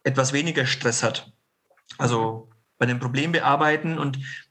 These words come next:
deswegen sage ich immer so, das A und O von einem effektiven Stressmanagement ist eigentlich so die eigene Reflexion,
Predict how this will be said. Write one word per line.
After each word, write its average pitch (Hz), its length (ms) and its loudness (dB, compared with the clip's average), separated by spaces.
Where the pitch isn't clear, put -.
deswegen 151 260 0
sage 147 180 2
ich 151 60 -2
immer 160 160 -2
so, 165 80 -4
das 156 200 -2
A 147 200 4
und 165 160 0
O 170 220 -2
von 175 180 -2
einem 156 240 -2
effektiven 185 600 -4
Stressmanagement 165 920 0
ist 147 120 -2
eigentlich 139 280 0
so 143 120 -4
die 147 120 -2
eigene 156 480 0
Reflexion, 151 840 -2